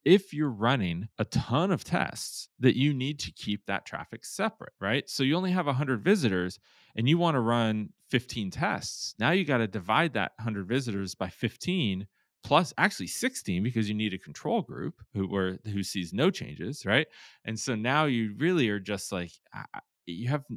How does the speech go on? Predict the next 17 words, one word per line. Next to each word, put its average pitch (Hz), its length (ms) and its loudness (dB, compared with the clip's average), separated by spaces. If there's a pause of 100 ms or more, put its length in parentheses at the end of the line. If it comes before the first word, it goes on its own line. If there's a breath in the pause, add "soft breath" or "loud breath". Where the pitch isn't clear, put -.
(160)
you 170 140 -4
know, 101 140 -6
very 165 320 2
few 117 500 -2 (300)
visitors - 640 -8 (360)
that 120 120 -2
you're 113 160 -2
testing 175 500 -6
with. - 180 -12
So 139 160 0
it's 127 120 -2
gonna 156 240 -4
take 135 280 -6 (160)
a 107 120 -8 (280)
very 151 440 2
long 127 420 0
time 87 460 -6